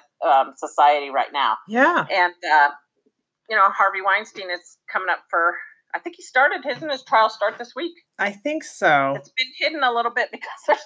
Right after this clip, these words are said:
Speaker 1: been so much else going on,
Speaker 2: Yeah.
Speaker 1: but, um,
Speaker 2: The
Speaker 1: he started
Speaker 2: focus has
Speaker 1: this week, too.
Speaker 2: shifted. Yeah. Well, I think that's a really interesting point, and it's true,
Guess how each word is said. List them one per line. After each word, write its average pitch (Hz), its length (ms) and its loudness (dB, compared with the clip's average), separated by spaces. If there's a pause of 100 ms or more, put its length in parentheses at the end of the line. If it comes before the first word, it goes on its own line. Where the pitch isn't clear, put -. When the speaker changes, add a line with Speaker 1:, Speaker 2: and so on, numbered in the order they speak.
Speaker 1:
been 370 160 -6
so 294 220 -2
much 269 200 -2
else 220 300 -2
going 240 240 0
on, 262 160 6
Speaker 2:
Yeah. 160 400 4 (560)
Speaker 1:
but, 208 60 2
um, 196 380 4 (200)
Speaker 2:
The 185 80 -8
Speaker 1:
he - 80 -10
started 196 240 4
Speaker 2:
focus 175 200 -2
has 170 120 -4
Speaker 1:
this - 120 -8
week, 170 120 -6
too. - 200 -12
Speaker 2:
shifted. 147 220 -10 (180)
Yeah. 190 380 4 (300)
Well, 254 120 4
I 254 120 2
think 320 240 -4
that's 427 240 -2
a 392 100 0
really 233 320 2
interesting 214 580 -8
point, 196 440 -2
and 180 160 -4
it's 196 340 -4
true, 233 1040 2